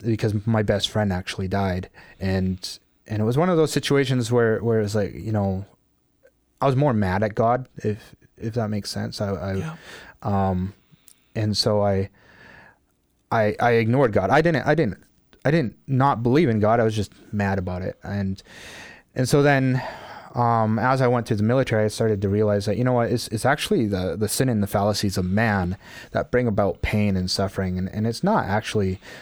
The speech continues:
Speaker 1: God who, who does it to us. It's God actually, uh, wishes that we didn't have to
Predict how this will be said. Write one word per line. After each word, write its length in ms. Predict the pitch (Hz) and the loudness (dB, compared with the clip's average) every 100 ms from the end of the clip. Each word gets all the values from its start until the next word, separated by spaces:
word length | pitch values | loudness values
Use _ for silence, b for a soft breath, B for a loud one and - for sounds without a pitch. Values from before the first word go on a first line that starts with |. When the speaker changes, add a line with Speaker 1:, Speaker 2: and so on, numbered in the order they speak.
| B 107 | B 0
Speaker 1:
God 500 | 110 123 104 95 - _ - | 2 4 2 0 -4 _ -6
who, 460 | 110 113 104 98 | 0 2 2 0
who 400 | 107 110 107 101 | 0 0 2 0
does 240 | 104 120 123 | 0 -2 -2
it 80 | 95 | -2
to 100 | 92 | -4
us. 140 | - | -4
It's 220 | 92 - | -6 -8
God 440 | - 107 107 117 120 | -10 -6 -2 0 2
actually, 520 | 107 - 107 101 98 B B B B | 0 0 0 0 -2 B B B B
uh, 80 | - - | -8 -4
wishes 640 | 117 104 98 104 135 123 101 | -2 0 2 2 2 2 2
that 120 | 101 | 2
we 100 | 101 | 2
didn't 280 | 131 185 110 | 2 0 0
have 260 | 110 101 - | -2 -2 0
to 320 | 101 92 | 0 0